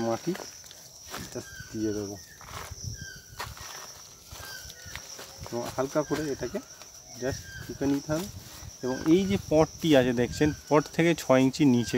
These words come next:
কিন্তু মাটির লেভেলটা থাকবে, যাতে জল দিলে জলটা ওভারলোড হয়ে না বেরিয়ে যায়। তো এইটি একটি গাছের হয়ে গেল, এবং এখানে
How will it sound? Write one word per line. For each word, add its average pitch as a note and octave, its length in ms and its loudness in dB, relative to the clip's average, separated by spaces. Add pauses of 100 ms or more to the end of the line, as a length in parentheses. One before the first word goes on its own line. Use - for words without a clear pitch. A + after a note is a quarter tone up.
কিন্তু A#2+ 200 2 (120)
মাটির A2+ 340 2 (480)
লেভেলটা A2+ 380 4 (100)
থাকবে, F#2 300 -6 (520)
যাতে B2 220 -2 (240)
জল C3 260 8 (140)
দিলে E3 180 6 (540)
জলটা C#3 380 8 (1000)
ওভারলোড C#3 460 6 (100)
হয়ে C3+ 180 2 (100)
না C3+ 60 4 (120)
বেরিয়ে G2+ 360 2
যায়। F2+ 140 -4 (840)
তো - 140 -4
এইটি C3 260 0
একটি - 140 -2 (100)
গাছের D3 280 4
হয়ে C#3+ 220 8
গেল, B2 100 2 (760)
এবং A2+ 180 2 (2000)
এখানে G#3 260 -6